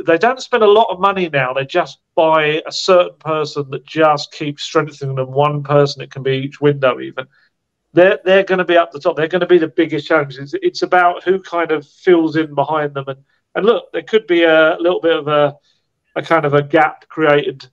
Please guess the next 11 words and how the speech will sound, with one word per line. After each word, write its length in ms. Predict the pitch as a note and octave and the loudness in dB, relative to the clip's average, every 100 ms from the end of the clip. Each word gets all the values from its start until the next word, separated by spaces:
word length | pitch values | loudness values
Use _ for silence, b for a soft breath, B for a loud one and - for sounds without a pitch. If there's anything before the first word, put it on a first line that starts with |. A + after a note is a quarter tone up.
| - | -2
by 340 | D3 C#3+ C#3 | 2 2 2
Liverpool 480 | C3+ C#3+ C#3+ C#3 D#3 | 0 0 -2 0 0
when 120 | D#3 | 2
having 260 | D3 C#3+ C#3 | 0 -2 -4
to 80 | C3+ | -4
be 120 | C#3+ | -2
in 100 | C3+ | -2
transition 580 | D3 C#3 C3+ C3+ - C3 | -2 -2 -2 -8 -8 -12
themselves, 500 | B2 A#2+ C#3 D#3+ - | -14 -4 -2 -2 -4
perhaps. 680 | C#3 - D3 - - - _ _ _ _ - | -12 -4 -4 -4 -16 -20 _ _ _ _ -2
Um, 680 | C#3 C#3 C3+ C3+ C3+ C3+ | 2 2 0 -2 -6 -8